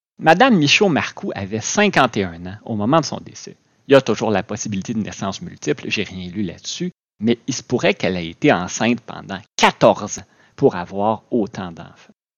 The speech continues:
Avec une marmaille comme celle-là, avait-il déjà pris des vacances ? Certainement pas un mois à l'étranger. Pour eux et pour bien d'autres passagers et passagères du pèlerin canadien, c'était le voyage d'une vie qui s'est terminé dans la tragédie.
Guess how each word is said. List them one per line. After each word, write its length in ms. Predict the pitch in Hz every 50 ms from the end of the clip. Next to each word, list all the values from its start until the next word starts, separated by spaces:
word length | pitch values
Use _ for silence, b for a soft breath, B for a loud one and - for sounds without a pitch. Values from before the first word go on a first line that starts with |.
| _ _ _ _ _
Avec 240 | - 147 151 208 -
une 120 | 156 117 110
marmaille 480 | 110 95 - 117 123 135 160 156 131
comme 180 | 117 95 80 85
celle-là, 580 | - - - - - 82 82 90 104 127 147 -
avait-il 420 | - 92 90 85 - - 110 101 95
déjà 260 | 92 101 92 104 98
pris 240 | 95 - - 131 131
des 140 | 110 92
vacances ? 680 | 87 - - - - 90 92 113 160 180 165 - - - _ _ _ _
Certainement 540 | - - - - 101 92 92 90 80 82 -
pas 160 | - 113 117 - -
un 160 | 95 85 82
mois 300 | 87 92 95 98 95 87
à 20 |
l'étranger. 680 | 82 82 82 - - - 104 104 107 110 107 - 170 - _ _ _ _ _ _
Pour 280 | - 185 190 143 135 151
eux 120 | 160 196 - _ -
et 80 | 117
pour 200 | - - 107 90
bien 240 | 95 107 147 156 147
d'autres 300 | 120 127 123 113 - -
passagers 440 | - 101 101 - - 98 98 113 113
et 40 | 104
passagères 540 | - 95 92 - 95 90 90 104 98 101
du 100 | 92 -
pèlerin 380 | - - 101 95 92 98 98 92
canadien, 560 | - 95 87 85 78 76 73 - 87 90 107 - _ _ _
c'était 280 | - - 127 120 160 143
le 100 | 104 85
voyage 640 | 82 - 107 117 117 123 131 139 147 143 120 104
d'une 260 | 92 - 90 85 82
vie 320 | 78 80 90 90 117 127 123 _ _ _ _ -
qui 140 | - - 135
s'est 220 | 123 - 107 90
terminé 680 | - - 107 92 - 92 90 87 82 85 92 101 104
dans 200 | 104 92 101 87
la 140 | 87 87 85
tragédie. 680 | - - - 85 80 - - 82 - _ - - -